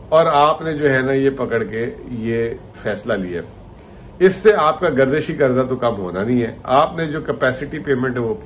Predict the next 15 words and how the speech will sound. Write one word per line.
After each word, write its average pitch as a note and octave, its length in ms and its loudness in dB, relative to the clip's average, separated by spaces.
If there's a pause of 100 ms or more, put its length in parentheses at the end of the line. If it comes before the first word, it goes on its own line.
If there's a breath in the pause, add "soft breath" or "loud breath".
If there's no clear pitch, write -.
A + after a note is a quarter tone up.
फ-, - 180 -10
करनी A#2 280 -2
करनी B2 300 -2
है। A#2 180 -4 (320 loud breath)
कम D#3 100 6
अज F#3 200 4
कम F#3 140 2
अगर D#3+ 300 0
कुछ D#3 240 -8
इस्तेमाल C#3 460 0
हो D3+ 120 2
जाती C#3+ 320 0
तो C#3+ 120 -6
शायद C3 300 -2
आपकी A#2 420 0